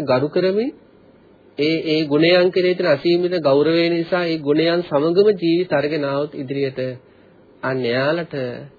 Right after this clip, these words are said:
තථාගත සම්මා සම්බුදු පියාණන් වහන්සේලා හමු වෙනවා. සාරිපුත්ත මහා මොග්ගල්ලාන ආදී උතුමන් වහන්සේලා හමු වෙනවා.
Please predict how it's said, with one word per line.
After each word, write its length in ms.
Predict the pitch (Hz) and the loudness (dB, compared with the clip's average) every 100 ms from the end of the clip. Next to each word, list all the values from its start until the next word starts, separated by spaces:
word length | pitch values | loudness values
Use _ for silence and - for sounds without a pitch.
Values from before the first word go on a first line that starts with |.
| _ _ _ _ _ _ _ _ | _ _ _ _ _ _ _ _
තථාගත 480 | 135 131 131 143 139 | -8 -4 -2 -2 -2
සම්මා 400 | - 123 127 131 | -6 -6 -6 -6
සම්බුදු 460 | 131 123 123 131 233 - _ _ | -6 -6 -6 -6 -8 -10 _ _
පියාණන් 440 | - 131 127 123 | -4 -2 -2 -2
වහන්සේලා 560 | 117 123 120 123 120 139 | -4 -6 -8 -6 -6 -6
හමු 180 | 117 101 | -8 -8
වෙනවා. 340 | 104 92 85 - _ _ _ _ _ - - | -10 -12 -16 -20 _ _ _ _ _ -20 -6
සාරිපුත්ත 520 | - 147 151 165 160 | 2 2 2 0 -2
මහා 300 | 143 135 143 | 0 4 4
මොග්ගල්ලාන 640 | 147 147 143 143 147 139 139 | 4 2 2 4 4 2 0
ආදී 240 | 143 147 | 0 -2
උතුමන් 320 | 131 135 135 | -4 -4 -2
වහන්සේලා 480 | 135 135 131 151 139 | -2 -4 -6 -8 -8
හමු 180 | 120 113 | -8 -6
වෙනවා. 320 | 101 107 104 | -8 -10 -16